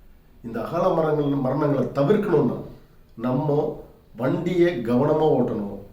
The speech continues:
அதே மாதிரி டிராஃபிக் ரூல்ஸை பயங்கரமா மதிச்சு நடக்கணும். அது எல்லாமே நம்மளுடைய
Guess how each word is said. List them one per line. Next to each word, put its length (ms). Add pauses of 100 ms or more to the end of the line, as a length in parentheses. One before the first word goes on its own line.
(300)
அதே 260
மாதிரி 580
டிராஃபிக் 420
ரூல்ஸை 340 (560)
பயங்கரமா 480
மதிச்சு 400
நடக்கணும். 320
அது 120
எல்லாமே 280
நம்மளுடைய 580